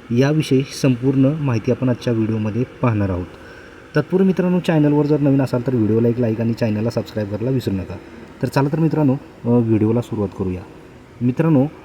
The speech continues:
अ, इथे पाहू शकता की एकात्मिक बाल व विकास सेवा योजना प्रकल्प पारनेर अंतर्गत तालुका निवड समिती अंगणवाडी.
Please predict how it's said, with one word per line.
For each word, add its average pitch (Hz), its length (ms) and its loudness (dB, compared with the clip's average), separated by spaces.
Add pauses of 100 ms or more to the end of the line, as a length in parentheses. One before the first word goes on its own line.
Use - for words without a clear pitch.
(140)
अ, 123 140 2
इथे 135 220 2
पाहू 135 260 2
शकता 139 320 -4
की 135 300 -2
एकात्मिक 143 560 0
बाल 123 240 2
व 131 80 4 (180)
विकास 113 320 -2
सेवा 123 480 0
योजना 123 460 2 (440)
प्रकल्प 131 400 2
पारनेर 104 540 0 (440)
अंतर्गत 135 440 2 (180)
तालुका 131 380 2
निवड 135 280 4
समिती 123 540 0
अंगणवाडी. 113 520 2